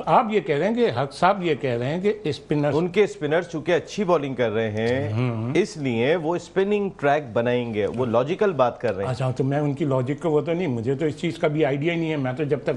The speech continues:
Speaker 1: पिच नहीं देखूंगा, टीम नहीं देखूंगा, ओवर
Speaker 2: आपका
Speaker 1: नहीं।
Speaker 2: तजुर्बा क्या कहता है, वो कैसी बनाएंगे?
Speaker 1: मेरा तजुर्बा सिंपल सा ये कहता है, देखें, अ, अ, इंडिया को बहुत एडवांटेज है,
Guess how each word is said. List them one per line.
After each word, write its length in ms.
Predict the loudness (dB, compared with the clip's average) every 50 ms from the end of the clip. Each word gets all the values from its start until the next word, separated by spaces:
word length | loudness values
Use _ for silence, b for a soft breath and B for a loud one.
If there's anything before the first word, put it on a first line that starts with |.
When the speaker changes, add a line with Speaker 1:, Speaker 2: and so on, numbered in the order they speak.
| -2
Speaker 1:
पिच 200 | -4 -4 -2 -2
नहीं 160 | -2 0 0 0
देखूंगा, 460 | 0 -2 -2 -2 -4 -2 -2 -2 -2
टीम 340 | -2 -4 -4 -2 -2 -2 -2
नहीं 180 | -2 -2 -2
देखूंगा, 520 | -2 -4 -4 -4 -4 -4 -2 -2 -4 -4 -6 B B B B B B B B
ओवर 140 | 2 4 4
Speaker 2:
आपका 160 | 4 4 2
Speaker 1:
नहीं। 140 | 2 0 0
Speaker 2:
तजुर्बा 400 | 2 0 2 2 2 4 2 2
क्या 160 | 4 4 2
कहता 260 | 2 2 2 2 4 2
है, 60 | 2
वो 80 | 2
कैसी 340 | 2 2 2 2 2 2 2
बनाएंगे? 420 | 4 4 4 4 2 0 0 0 2
Speaker 1:
मेरा 280 | 2 2 4 4 4
तजुर्बा 480 | 2 2 0 0 2 2 2 2 2 0
सिंपल 360 | 0 0 -2 0 0 0 0
सा 140 | 2 0 0
ये 180 | 0 0 0
कहता 300 | 0 0 0 0 0 0
है, 60 | 0 0
देखें, 340 | 0 -2 -2 -2 -4 -4
अ, 120 | -4 -6 -8 -8
अ, 800 | -6 -2 -2 0 0 -2 -4 -4 -2 -2 0 0 -2 -4 -6 -10 -6 -2 0
इंडिया 340 | 0 2 2 4 4 2 2
को 140 | 2 0
बहुत 300 | -2 0 0 -2 0 0
एडवांटेज 580 | 0 0 0 -2 -2 -2 -2 -2 -2 -4 -2 -4
है, 320 | -6 -6 -10 -18 -20 -20